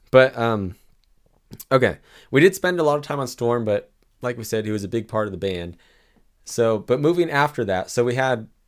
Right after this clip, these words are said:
so we had Shane first, or Shane and Storm. Shane on bass, Storm on, on rhythm guitar. Shane left, like, after a month, and then Colton came in, and then him and Storm kind of fizzled around the same time that, that you and Storm were kind of going back and forth,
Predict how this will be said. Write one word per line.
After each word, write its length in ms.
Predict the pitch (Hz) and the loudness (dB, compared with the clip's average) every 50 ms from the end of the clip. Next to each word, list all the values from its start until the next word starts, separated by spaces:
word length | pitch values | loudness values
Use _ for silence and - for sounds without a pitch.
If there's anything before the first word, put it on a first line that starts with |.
| _ _ | _ _
so 160 | - - 139 127 | -8 -6 -2 -2
we 100 | 131 135 | 0 0
had 160 | 156 170 147 | -2 -2 -4
Shane 360 | - - - 151 147 143 135 | -6 -4 -2 -2 -2 -4 -4
first, 580 | 127 - 120 110 107 113 110 - - - - - _ _ _ _ _ _ _ - | -6 -4 -2 -2 -2 -2 -4 -8 -12 -16 -20 -20 _ _ _ _ _ _ _ -2
or 120 | 120 113 | 0 0
Shane 280 | - - 131 139 147 156 | 0 0 -2 -2 -2 -4
and 100 | 156 143 | -6 -8
Storm. 480 | - - 123 110 104 95 92 95 98 101 _ _ _ _ _ _ _ _ _ - | -8 -6 -4 -4 -4 -4 -6 -8 -10 -12 _ _ _ _ _ _ _ _ _ -12
Shane 240 | - - 113 117 | -8 -6 -4 -2
on 120 | 117 110 110 | -2 -2 -2
bass, 320 | 107 104 107 107 110 - | -2 -2 -2 -2 -4 -6
Storm 320 | - - - 107 107 107 107 | -10 -8 -6 -6 -4 -4 -4
on, 260 | 107 104 104 110 - - | -6 -6 -8 -8 -8 -8
on 140 | 104 98 | -8 -6
rhythm 240 | 101 107 95 90 101 | -6 -6 -6 -6 -8
guitar. 420 | 95 90 - 92 90 87 87 82 - _ _ _ _ _ _ | -8 -8 -6 -4 -4 -4 -4 -6 -10 _ _ _ _ _ _
Shane 300 | - - - 120 123 120 | -14 -6 -4 -2 -2 0
left, 280 | 117 113 113 113 - - | 0 -2 -2 -4 -4 -4
like, 180 | 104 98 - 98 | -6 -4 -2 -4
after 240 | 98 101 - 113 | -6 -4 -4 -4
a 40 | 110 | -2
month, 380 | 104 95 95 98 101 - - _ _ _ _ _ _ _ _ _ _ _ _ _ _ _ _ _ | -2 -2 -2 -2 -4 -6 -12 _ _ _ _ _ _ _ _ _ _ _ _ _ _ _ _ _
and 140 | 110 107 107 | -6 -4 -4
then 160 | 107 104 98 | -4 -6 -6
Colton 400 | - 127 131 147 175 147 123 113 | -4 -2 -2 -2 -2 -4 -6 -6
came 240 | - 127 117 113 104 | -6 -6 -6 -4 -4
in, 340 | 98 95 95 95 95 95 - _ _ _ _ _ _ _ _ _ _ _ _ _ _ _ _ _ _ _ _ _ _ _ | -4 -4 -4 -6 -8 -10 -14 _ _ _ _ _ _ _ _ _ _ _ _ _ _ _ _ _ _ _ _ _ _ _
and 140 | - 113 117 | -6 -4 -2
then 180 | 113 110 107 | -2 -2 -2
him 260 | 104 98 120 147 165 165 | -2 0 0 0 2 2
and 100 | 151 139 | -2 -4
Storm 460 | - - 135 131 131 131 127 127 123 | -4 -2 0 0 0 0 0 -2 -4
kind 220 | 127 135 123 123 117 | -6 -6 -4 -4 -4
of 180 | 107 101 101 | -4 -6 -8
fizzled 440 | - - - 123 113 120 113 110 107 | -6 -4 -4 -2 0 0 0 0 0
around 220 | 107 110 110 110 | 0 -2 -2 -2
the 60 | 101 95 | -4 -8
same 240 | - - 113 110 | -8 -6 -6 -6
time 280 | 107 - 104 104 110 104 | -6 -8 -10 -8 -8 -6
that, 320 | 98 95 92 - - - | -4 -4 -4 -6 -8 -6
that 220 | - 98 92 - - | -4 -4 -4 -4 -4
you 300 | 110 110 107 107 107 107 | -4 -2 0 0 -2 -2
and 160 | 104 98 92 | -4 -6 -8
Storm 340 | - - - 107 104 101 98 98 | -10 -12 -8 -8 -6 -6 -6 -6
were 80 | 98 | -8
kind 220 | 90 - 98 98 101 | -10 -10 -10 -10 -10
of 60 | 98 | -10
going 140 | 92 90 95 | -10 -8 -4
back 220 | 101 98 101 - | -4 -4 -4 -6
and 80 | 92 90 | -10 -10
forth, 380 | - 110 110 107 107 107 - | -6 -4 -4 -2 -4 -6 -8